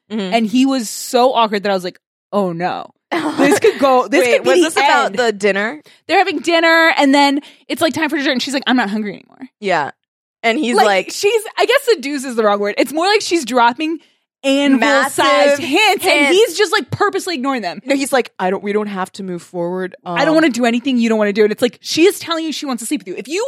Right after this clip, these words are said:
Speaker 2: are not ready, that's cool. Like,
Speaker 1: Yeah.
Speaker 2: then you have to say that.
Speaker 1: Yeah.
Speaker 2: You can't
Speaker 1: No,
Speaker 2: keep
Speaker 1: he was
Speaker 2: saying,
Speaker 1: ready, though. So
Speaker 2: Ah,
Speaker 1: I
Speaker 2: but,
Speaker 1: will
Speaker 2: okay,
Speaker 1: tell you,
Speaker 2: so
Speaker 1: they
Speaker 2: you saw
Speaker 1: do
Speaker 2: more.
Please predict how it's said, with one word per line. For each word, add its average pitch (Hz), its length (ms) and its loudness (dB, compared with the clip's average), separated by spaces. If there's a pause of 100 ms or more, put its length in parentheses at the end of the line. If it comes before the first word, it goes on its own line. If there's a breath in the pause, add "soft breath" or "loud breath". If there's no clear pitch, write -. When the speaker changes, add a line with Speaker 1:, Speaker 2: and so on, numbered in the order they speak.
Speaker 2:
are 302 60 0
not 277 180 -2
ready, 285 240 -2
that's 240 240 -4
cool. 247 340 -8
Like, 240 140 -4
Speaker 1:
Yeah. 202 240 2
Speaker 2:
then 170 80 2
you 330 100 6
have 427 120 2
to 359 80 -4
say 247 140 -2
that. 226 260 -4 (100)
Speaker 1:
Yeah. 208 220 2
Speaker 2:
You 175 60 2
can't 381 220 -4
Speaker 1:
No, 247 80 2
Speaker 2:
keep 247 80 2
Speaker 1:
he 427 80 4
was 415 80 4
Speaker 2:
saying, 330 120 2
Speaker 1:
ready, 170 220 -2
though. 165 300 0 (300 soft breath)
So 254 260 2
Speaker 2:
Ah, - 180 -4
Speaker 1:
I 277 120 2
Speaker 2:
but, 339 40 0
Speaker 1:
will 415 120 0
Speaker 2:
okay, 320 100 -2
Speaker 1:
tell 285 80 2
you, 269 140 -4
Speaker 2:
so 226 40 -10
Speaker 1:
they - 80 4
Speaker 2:
you - 40 2
saw 269 140 0
Speaker 1:
do 233 60 -2
Speaker 2:
more. 269 420 -4